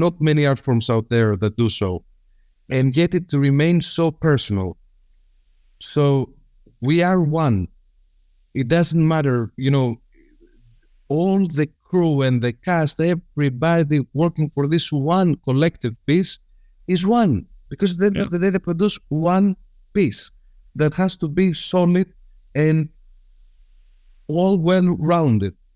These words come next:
Speaker 1: Um, so, uh, we have to stay together because we are together and we will always be together and we will always work together as long as we keep the opportunity of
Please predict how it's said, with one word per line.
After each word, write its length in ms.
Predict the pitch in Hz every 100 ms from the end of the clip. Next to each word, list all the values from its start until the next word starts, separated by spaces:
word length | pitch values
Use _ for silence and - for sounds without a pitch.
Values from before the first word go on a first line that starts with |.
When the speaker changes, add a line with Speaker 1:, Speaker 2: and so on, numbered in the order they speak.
| _ _ _ _ _ _
Speaker 1:
Um, 540 | 131 139 139 139 143 -
so, 360 | - 160 151 151
uh, 240 | 147 143
we 200 | 139 151
have 260 | 175 185 -
to 80 | -
stay 260 | - 135
together 580 | 117 110 147 156 180 175
because 440 | 170 - 160 156 151
we 160 | 165
are 140 | 175 160
together 500 | 127 120 123 143 156
and 140 | 139
we 100 | 131
will 180 | 127 147
always 280 | 175 151 -
be 200 | 117 113 _ _
together 460 | - 104 120 139 170
and 120 | 147
we 80 | 120 117
will 240 | 117 -
always 400 | 156 208 147 117
work 200 | 110 113
together 480 | - 113 139 170 196 - _ _ _
as 240 | 131 139 143
long 300 | 175 190 185 _
as 320 | 139 147 135 - _ _ 123
we 420 | 135 131 127 - _ _ _ _
keep 280 | 180 180 - -
the 180 | 120 131
opportunity 640 | 123 131 117 165 156 135
of 100 | 123